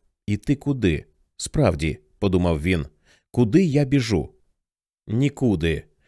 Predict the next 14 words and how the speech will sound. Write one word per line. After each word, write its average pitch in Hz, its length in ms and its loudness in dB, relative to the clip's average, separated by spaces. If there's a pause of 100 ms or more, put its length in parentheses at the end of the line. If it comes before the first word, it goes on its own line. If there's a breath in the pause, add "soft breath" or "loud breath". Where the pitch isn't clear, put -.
(240)
Тікати 190 400 2
не 160 100 4
було 139 260 4
куди, 143 440 2
він 95 220 2
не 98 100 2
мав 104 220 0
друзів, 123 440 2
до 98 100 2
яких 98 400 0
можна 104 300 0
було 92 220 0
б 95 60 0
звернутися, 95 800 -2